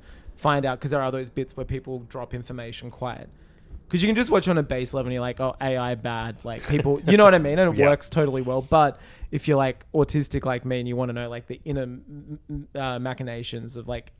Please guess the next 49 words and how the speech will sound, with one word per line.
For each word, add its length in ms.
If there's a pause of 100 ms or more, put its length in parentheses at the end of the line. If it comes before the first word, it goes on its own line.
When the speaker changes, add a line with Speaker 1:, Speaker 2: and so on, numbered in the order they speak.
Speaker 1:
who's 220
on 240
what 220
side. 240
But 80
then 140
again, 240
it's 160
like, 180 (560)
it's 100
like 280 (160)
part 300
one 340
is, 220 (540)
the 180
original 360
film, 500
Mission 240
Impossible 220
one, 120
is, 160
like, 240 (500)
purposefully 920 (280)
vague 580
with 180
people's, 840 (260)
and 80
that's 180
part 220
of 140
its 140
appeal. 460 (160)
Speaker 2:
Yeah. 220 (400)
Speaker 1:
So 180
I'm 80
like, 200
either 340
it's 360 (100)
fine 360
and 120
you 60
just, 140
like, 140
it's 120
kind 180
of 80
an 60
allusion 380
to, 100